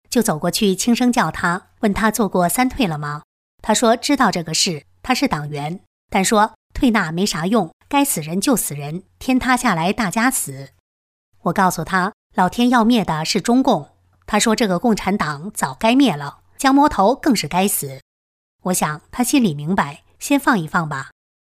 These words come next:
我心想，一会儿我一定劝退他。我就先去给其他人讲真相。过了半个小时，我无意间看到他蹲在那儿看真相期刊呢。我想，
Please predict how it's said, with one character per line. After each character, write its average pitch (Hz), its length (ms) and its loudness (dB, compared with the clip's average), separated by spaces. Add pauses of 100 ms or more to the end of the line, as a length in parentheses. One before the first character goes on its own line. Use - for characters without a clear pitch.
我 175 80 -2
心 202 200 2
想， 151 240 -4 (280)
一 214 120 4
会 233 160 4
儿 165 280 -2 (120)
我 160 100 -6
一 175 140 -4
定 277 180 4
劝 180 220 -2
退 151 180 -6
他。 160 300 -8 (520)
我 196 100 0
就 240 100 4
先 277 200 4
去 - 180 2
给 147 180 -4
其 - 160 -4
他 233 160 0
人 190 160 -2
讲 139 180 -10
真 170 180 -4
相。 160 280 -4 (560)
过 302 120 2
了 269 100 4
半 277 140 4
个 262 60 2
小 156 200 -2
时， 165 380 -4 (180)
我 196 100 2
无 233 160 4
意 269 100 6
间 247 380 0
看 226 160 0
到 196 100 2
他 202 120 2
蹲 240 180 4
在 220 140 2
那 185 140 0
儿 165 140 -2
看 202 220 -4
真 277 160 2
相 233 180 0
期 - 140 -4
刊 277 260 0
呢。 151 240 -2 (460)
我 202 100 0
想， 170 300 0